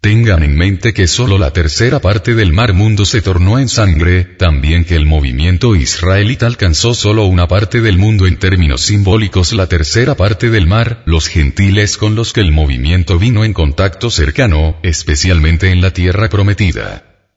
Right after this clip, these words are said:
Muy obviamente, entonces, el monte es símbolo de la iglesia del Antiguo Testamento.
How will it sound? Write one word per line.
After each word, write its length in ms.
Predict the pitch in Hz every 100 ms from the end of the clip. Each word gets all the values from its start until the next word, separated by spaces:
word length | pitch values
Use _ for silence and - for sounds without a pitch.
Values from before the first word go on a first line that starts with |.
| _
Muy 300 | 73 107 123
obviamente, 920 | 87 101 92 113 123 82 98 101 98 101
entonces, 960 | 92 78 110 104 76 67 58 - - 98
el 160 | 87
monte 420 | 92 107 101 120
es 160 | 113 82
símbolo 440 | 123 120 107 87
de 120 | 90 90
la 120 | 110
iglesia 520 | 107 85 82 123 113
del 160 | 95 69
Antiguo 540 | 65 92 98 104 113
Testamento. 880 | 71 - 101 101 82 55 52 50